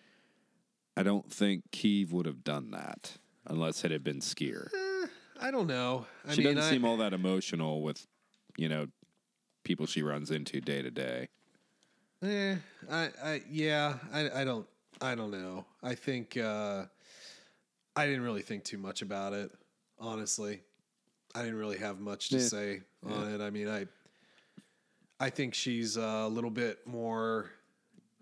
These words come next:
Speaker 2: m-, maybe her emotions are a little bit closer to the surface than other people,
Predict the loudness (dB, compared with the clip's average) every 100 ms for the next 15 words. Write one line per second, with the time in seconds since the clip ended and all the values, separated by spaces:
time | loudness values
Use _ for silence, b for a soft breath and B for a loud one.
0 | -20 _ _ B -12 B B _ _ -18
1 | -14 -8 -4 -4 -2 2 4 4 2 0
2 | 2 0 0 -2 -2 0 0 0 -2 -2
3 | -2 0 0 -2 0 0 0 -2 -2 -2
4 | -2 -2 -4 -4 -4 -2 -2 -2